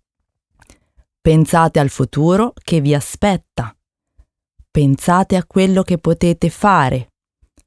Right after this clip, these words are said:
e non temete niente. Non temete le difficoltà." Perché mi piace questo bellissimo pensiero?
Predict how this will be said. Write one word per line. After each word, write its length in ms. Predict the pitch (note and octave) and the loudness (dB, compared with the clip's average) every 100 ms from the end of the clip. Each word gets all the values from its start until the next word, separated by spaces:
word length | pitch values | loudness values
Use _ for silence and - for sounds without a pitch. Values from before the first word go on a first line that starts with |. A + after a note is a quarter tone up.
| _ _ | _ _
e 180 | - D#3 | -2 2
non 380 | D#3+ F#3 G3 E3+ | 4 4 4 2
temete 640 | D#3 D3 F3+ A3+ A#3+ A3+ | 2 2 2 2 0 2
niente. 720 | G#3 E3+ B2 B2+ B2 B2+ A#2 _ _ _ _ _ _ _ | 2 2 0 -2 -4 -8 -10 _ _ _ _ _ _ _
Non 320 | - F#3 G#3+ A3 | 0 4 4 4
temete 480 | A#3+ A#3+ C#4+ - | 6 6 4 2
le 100 | D#3+ | 0
difficoltà." 960 | D3+ C3 - C#3+ - C#3 B2+ - B2+ A#2 _ _ _ _ _ _ _ _ _ _ _ _ _ _ _ _ - _ _ _ _ | 0 -2 -2 -4 0 -2 0 -2 -2 -4 _ _ _ _ _ _ _ _ _ _ _ _ _ _ _ _ -20 _ _ _ _
Perché 380 | C4 C4+ - D4 | 0 2 2 4
mi 160 | B3+ | 4
piace 460 | - A#3 A#3 - A3 | 4 2 2 0 -2
questo 340 | A3+ G#3+ G#3 | -2 -2 0
bellissimo 600 | G3+ G#3 G#3 - - G3+ | 0 2 0 -2 -2 -2
pensiero? 920 | - G3+ G#3 - C4 F3+ E3 E3+ F#3 | 0 0 0 0 2 2 2 -2 -6